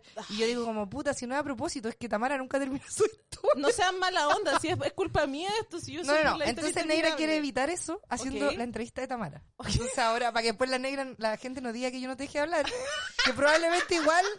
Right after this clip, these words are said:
Speaker 1: no te voy a dejar hablar.
Speaker 2: Va a pasar.
Speaker 1: Porque hablo mucho y
Speaker 2: Ok.
Speaker 1: porque vos no terminás tus cagadas de historia
Speaker 2: Exacto.
Speaker 1: nunca. Entonces voy a hacer la entrevista de Tamara. Tamara.
Speaker 2: Ok, dime.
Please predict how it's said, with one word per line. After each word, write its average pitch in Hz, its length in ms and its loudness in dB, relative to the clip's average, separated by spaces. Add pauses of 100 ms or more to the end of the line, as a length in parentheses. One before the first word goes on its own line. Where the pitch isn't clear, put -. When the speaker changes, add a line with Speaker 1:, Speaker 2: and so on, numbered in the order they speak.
Speaker 1:
no 320 120 2
te 370 80 0
voy 359 80 6
a 359 40 2
dejar 349 160 4
hablar. 339 400 4
Speaker 2:
Va 311 80 8
a 302 40 6
pasar. 269 400 4
Speaker 1:
Porque 220 240 -2
hablo 277 240 4
mucho 294 380 -2 (260)
y - 80 -2
Speaker 2:
Ok. - 60 -6
Speaker 1:
porque 247 220 0
vos 277 180 2
no 302 120 0
terminás 277 400 0
tus 370 120 -2
cagadas 311 280 2
de 285 100 6
historia - 300 6
Speaker 2:
Exacto. 294 360 2
Speaker 1:
nunca. - 360 -4 (480)
Entonces 214 300 -4
voy 226 100 0
a 226 40 -2
hacer 233 180 -2
la 233 80 -2
entrevista 214 360 -6
de 196 40 -10
Tamara. 151 340 -16 (360)
Tamara. 202 500 -4 (160)
Speaker 2:
Ok, 214 160 -12 (140)
dime. 160 240 -10